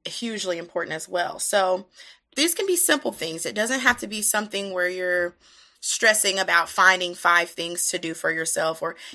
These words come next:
even if you get three things done for the day, that's an accomplishment. So something small like taking a shower,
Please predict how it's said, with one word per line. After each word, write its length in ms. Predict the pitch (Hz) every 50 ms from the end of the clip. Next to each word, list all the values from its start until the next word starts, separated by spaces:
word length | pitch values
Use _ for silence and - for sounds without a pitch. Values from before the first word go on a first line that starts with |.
| - _
even 280 | - 320 311 320 330 320
if 180 | 311 - -
you 100 | 277 269
get 220 | 254 285 254 - -
three 260 | - 240 247 240 247
things 400 | 240 - 180 175 165 170 - -
done 200 | - 160 165 170
for 180 | 170 - 165 165
the 160 | 165 165 160
day, 380 | 165 160 156 - 196 202 - -
that's 420 | - 185 - 175 185 196 190 - -
an 80 | 185
accomplishment. 800 | 170 165 - - 175 175 165 - - - - - - 85 - - - -
So 420 | - - 202 196 185 180 190 202 _ _ - - - - - - - _
something 420 | - - - 160 185 - 190 202 208
small 460 | - - 233 220 233 220 185 180 -
like 360 | - - - - - - _
taking 420 | - - 165 160 - - 208 214 226
a 80 | 240
shower, 720 | 240 - - 294 311 330 320 - - - - - - -